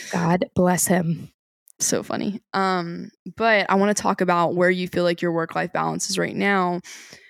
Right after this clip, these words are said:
Speaker 2: Also, kind of a conversation around, okay, well, how has it been for you in certain seasons over the past seven years, the past six years for me?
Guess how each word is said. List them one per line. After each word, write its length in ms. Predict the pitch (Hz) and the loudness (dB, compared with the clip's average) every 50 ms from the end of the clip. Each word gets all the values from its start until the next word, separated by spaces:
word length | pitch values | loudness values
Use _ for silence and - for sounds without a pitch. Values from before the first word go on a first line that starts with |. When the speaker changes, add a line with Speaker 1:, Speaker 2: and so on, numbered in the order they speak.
| _ _ _ _ _ _ _ _ _ _ _ _ - | _ _ _ _ _ _ _ _ _ _ _ _ 0
Speaker 2:
Also, 800 | - 202 208 196 - - 196 190 185 185 185 180 175 175 - - - | 2 2 2 2 2 0 2 2 2 2 0 0 -2 -4 -6 -10 -10
kind 160 | - 208 202 | -6 -6 -4
of 60 | 190 | -4
a 40 | 190 | -4
conversation 640 | - 190 175 175 180 170 - 170 180 - - 170 | -4 -4 -4 -4 -6 -6 -6 -6 -6 -6 -6 -6
around, 380 | 170 165 170 165 170 170 165 - - | -4 -4 -4 -4 -4 -6 -6 -6 -2
okay, 300 | 202 196 - - - - | -2 -2 -2 -4 -6 -4
well, 180 | 175 170 160 127 | -2 0 -2 -2
how 280 | - - - 196 208 208 | -2 -4 0 2 2 2
has 120 | 202 185 | 2 2
it 140 | 185 156 - | -2 -4 -2
been 200 | 165 175 175 180 | -2 -4 -4 -4
for 160 | 175 - 175 | -4 -2 -2
you 400 | 175 175 170 170 170 170 160 160 | -2 -2 -2 -2 0 0 0 0
in 180 | 151 170 165 165 | -2 -4 -4 -2
certain 380 | - - 175 170 143 165 170 170 | -2 0 0 0 0 0 -2 -4
seasons 520 | - - 160 165 170 180 180 185 180 - | -2 -2 -2 -2 0 -2 -2 -2 0 0
over 160 | 143 175 180 | 0 0 0
the 80 | 175 165 | 0 0
past 280 | 180 165 165 175 - | -4 -4 -2 0 2
seven 240 | - 170 165 175 175 | 2 2 2 2 2
years, 300 | 180 190 190 185 190 - | 2 4 6 4 4 4
the 60 | 190 | 0
past 260 | - 180 170 185 - - | -2 -2 -2 -2 -2 -2
six 200 | 170 170 - - | -2 -4 -2 -2
years 140 | 147 165 | -2 -2
for 140 | - - 175 | 0 -2 0
me? 320 | 170 175 175 175 160 180 | 0 2 2 0 0 -2